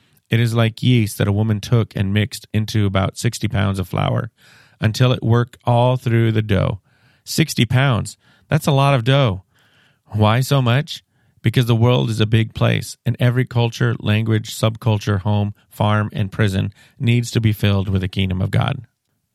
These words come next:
A change in function. Jesus' coming meant a functional change for the temple. I will unpack this in detail in chapter eight, and I want to bring it up here as well. In design theory, form is supposed to follow function.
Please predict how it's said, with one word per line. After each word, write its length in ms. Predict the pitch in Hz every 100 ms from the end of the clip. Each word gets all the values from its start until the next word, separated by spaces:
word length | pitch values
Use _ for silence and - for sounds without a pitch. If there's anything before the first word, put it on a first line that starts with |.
| _
A 60 | 104
change 420 | - 117 110 107
in 100 | 104
function. 560 | 90 92 92 - - - _ _ _ _ -
Jesus' 460 | 107 143 151 127
coming 360 | - 131 117 98
meant 240 | 98 98
a 100 | -
functional 460 | 113 113 117 - 101
change 360 | - 110 101 95
for 120 | 101
the 100 | 101
temple. 480 | 104 98 - 104 - _ _ _ _ _ -
I 100 | 135
will 180 | 160
unpack 460 | 127 110 117 107 107
this 240 | 104 95
in 100 | 98
detail 560 | 95 107 110 104 98 95
in 120 | - 95
chapter 380 | 101 98 - -
eight, 320 | 104 92 - _ _ _ _ _
and 100 | 110
I 80 | 113
want 240 | 117 135
to 100 | 131
bring 220 | 117 117 110
it 80 |
up 200 | 107 101
here 300 | - 117 107
as 160 | 98 98
well. 340 | 107 92 - - _ _ _ _ -
In 120 | 120
design 460 | 120 117 139 147 135
theory, 360 | 107 98 95
form 560 | 98 - 139 123 101 -
is 140 | 101
supposed 400 | - 101 131 127 -
to 80 |
follow 320 | 98 104 98 92
function. 560 | - 98 98 - -